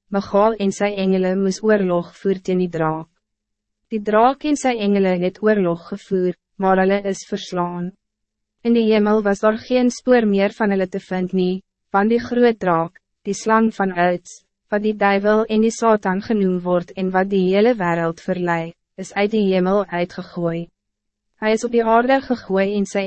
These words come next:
engele saam met hom. Toe het ek 'n stem in die hemel gehoor wat hard uitgeroep het, "Nou het ons God die redding gebring, nou is sy mag en koningskap hier,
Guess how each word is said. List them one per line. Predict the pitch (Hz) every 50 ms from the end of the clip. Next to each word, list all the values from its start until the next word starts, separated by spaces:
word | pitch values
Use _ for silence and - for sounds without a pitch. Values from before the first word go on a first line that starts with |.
| 196
engele | 196 202 196 196 196 190 -
saam | - - 196 185 175 170 170
met | 170 170 175
hom. | 170 170 170 170 170 175 - _ _ _ _ _ _ _ _ _ _ _ _ _
Toe | - - 269 269
het | 262 - 254
ek | 254 - 262
'n | - -
stem | - - 254 247 240 240
in | 226 220
die | 214 208 190
hemel | 180 185 196 214 220
gehoor | - 220 190 175 175 170 165 175 185
wat | 180 175 -
hard | 175 185 202 226 240 240 -
uitgeroep | - 208 214 220 - - 233 208 196 190 185 -
het, | 180 170 175 175 _ _ _ _ _ _ _
"Nou | 190 190 180 180 190 208
het | 202 180 -
ons | 185 196 214 226 226 -
God | - - 202 208 202
die | - 208 202
redding | 190 185 190 202 208 214 214 214
gebring, | - - 226 185 175 170 156 127 110 135 170 _ _ _ _ _ _
nou | - 180 180 180 190 214
is | 220 - -
sy | - 247
mag | 226 196 185 185 185 - - -
en | - 208 214
koningskap | - - 226 214 214 214 208 185 - - 175 165 - -
hier, | 170 170 170 165 165 165